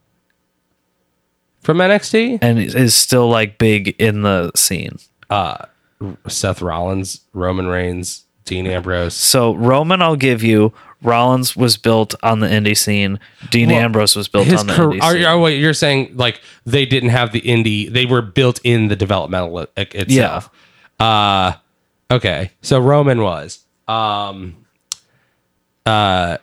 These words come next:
Speaker 1: Cur-, Curtis Axel was, but I guess he's not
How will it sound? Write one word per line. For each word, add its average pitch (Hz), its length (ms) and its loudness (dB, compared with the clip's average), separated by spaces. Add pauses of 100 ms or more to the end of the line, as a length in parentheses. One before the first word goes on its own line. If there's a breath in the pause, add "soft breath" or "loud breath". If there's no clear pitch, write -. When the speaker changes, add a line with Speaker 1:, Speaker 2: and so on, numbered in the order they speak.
(140)
Speaker 1:
Cur-, 120 360 0
Curtis 120 320 0
Axel 90 360 -2
was, 76 400 -4 (160)
but 92 420 -2
I 110 80 -2
guess 101 200 -2
he's 95 260 -4
not 87 240 -6